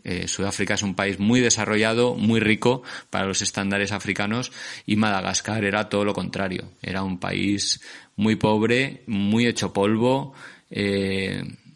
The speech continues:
bueno, muy interesante, ¿no? De ver y de recorrer, y de hecho estuvimos dos meses, nada más y nada menos, en, en Madagascar,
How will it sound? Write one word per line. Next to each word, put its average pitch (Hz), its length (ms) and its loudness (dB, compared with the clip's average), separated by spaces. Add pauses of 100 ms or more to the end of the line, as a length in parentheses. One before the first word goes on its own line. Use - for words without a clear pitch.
bueno, 123 300 0
muy 120 200 6
interesante, 131 760 2
¿no? 135 280 0
De 104 220 0
ver 123 300 4
y 117 80 2
de 107 120 4
recorrer, 107 600 0
y 110 80 4
de 98 100 2
hecho - 200 -2
estuvimos 110 500 0
dos 110 240 2
meses, 107 460 0
nada 98 240 -2
más 113 500 -2
y 101 220 0
nada 107 260 0
menos, 113 320 -2
en, 95 280 -4
en 98 120 -4
Madagascar, 101 680 -4